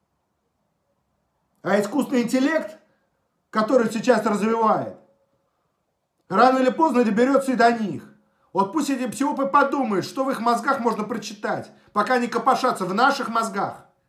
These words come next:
Пока не копошатся в наших мозгах. Пусть они подумают, что в их мозгах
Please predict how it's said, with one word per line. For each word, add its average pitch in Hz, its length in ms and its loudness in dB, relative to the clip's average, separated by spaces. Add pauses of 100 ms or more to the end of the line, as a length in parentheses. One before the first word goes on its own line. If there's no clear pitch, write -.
(1200)
Пока 214 260 4
не 233 120 2
копошатся 233 560 2
в 214 60 0
наших 220 340 2
мозгах. 185 560 -2 (2250)
Пусть 233 180 2
они 254 180 6
подумают, 254 400 4
что 277 160 2
в 202 140 2
их 285 160 2
мозгах 220 640 2